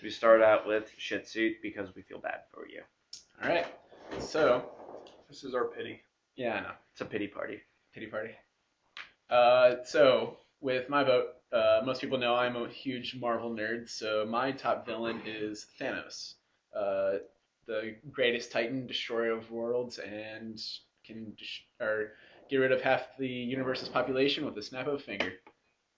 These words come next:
Speaker 2: We'll figure out how that goes in the new Marvel Avengers movie coming out. Endgame is the title.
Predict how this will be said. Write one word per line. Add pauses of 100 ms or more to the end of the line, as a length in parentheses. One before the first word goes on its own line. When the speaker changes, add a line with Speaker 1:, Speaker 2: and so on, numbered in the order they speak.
(460)
Speaker 2:
We'll
figure
out
how
that
goes (140)
in
the (260)
new
Marvel
Avengers
movie
coming
out.
Endgame
is
the
title.